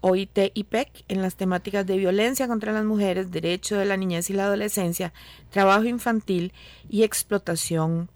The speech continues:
sexual comercial. Una vez que Montserrat y yo nos encontramos en un aeropuerto internacional y desayunamos juntas, yo le decía a Montserrat que no basta ser mujer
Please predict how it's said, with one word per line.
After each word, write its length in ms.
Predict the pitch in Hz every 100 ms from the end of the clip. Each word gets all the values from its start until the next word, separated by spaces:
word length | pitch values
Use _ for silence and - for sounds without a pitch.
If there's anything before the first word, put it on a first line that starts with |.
| - - - - -
sexual 560 | - 190 - 175 156
comercial. 560 | 156 156 151 147 - - 170 - - - -
Una 180 | - 254
vez 220 | 269 269
que 100 | -
Montserrat 400 | 262 226 214 202
y 60 | 220
yo 120 | 226
nos 140 | 240 233
encontramos 540 | 214 185 190 196 220
en 160 | 226 208
un 120 | 208
aeropuerto 540 | 220 202 - 196 -
internacional 880 | 214 202 185 180 175 175 180 190 208 - -
y 360 | 190 180 170 160 165 - - - -
desayunamos 680 | - 185 196 185 185 185 220
juntas, 380 | 208 196 202 - - - - - -
yo 140 | 196 214
le 140 | 233
decía 420 | 233 226 226 220
a 40 | 220
Montserrat 500 | 220 214 196 190 196
que 180 | - 202
no 440 | 196 196 208 220
basta 500 | 226 233 254 - 202
ser 260 | 175 196 196
mujer 520 | 202 208 202 185 254